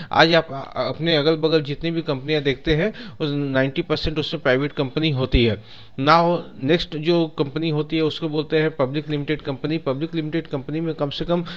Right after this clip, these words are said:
तीन या तीन से ज़्यादा director की आवश्यकता होती है। यहाँ पास मैं आपको बता दूं कि अगर मान लीजिए कि आप अपनी company को listed करना चाहते हैं share market में तो आपके लिए public limited company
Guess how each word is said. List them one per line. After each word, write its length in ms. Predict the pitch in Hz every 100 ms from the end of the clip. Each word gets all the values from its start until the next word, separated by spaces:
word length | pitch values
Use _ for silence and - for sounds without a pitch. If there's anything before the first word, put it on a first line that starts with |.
| - -
तीन 180 | - 165
या 120 | 165
तीन 200 | - 156
से 180 | 160 175
ज़्यादा 380 | 143 113 127 151
director 360 | 147 131 131 165
की 140 | 160
आवश्यकता 400 | 135 - 143 151
होती 260 | 135 131 127
है। 100 | 123
यहाँ 220 | 127 165 165
पास 140 | 151
मैं 80 | 160
आपको 200 | 147 165
बता 300 | 147 131 135
दूं 120 | 151 156
कि 120 | 151
अगर 200 | 139 156 143
मान 220 | 139 151
लीजिए 220 | 151 156
कि 120 | 147
आप 160 | 131 135
अपनी 200 | 139 156
company 400 | 143 135 131 147
को 300 | 160 175 190 - - -
listed 400 | 123 127 - 180
करना 260 | - 151 151
चाहते 320 | 139 143 151
हैं 80 | 156
share 260 | 143 147 156
market 360 | 143 135 147
में 100 | 160 165
तो 100 | 151
आपके 320 | 131 - 160
लिए 120 | 156
public 320 | 143 131 147
limited 340 | 151 143 147 139
company 480 | 135 123 139 170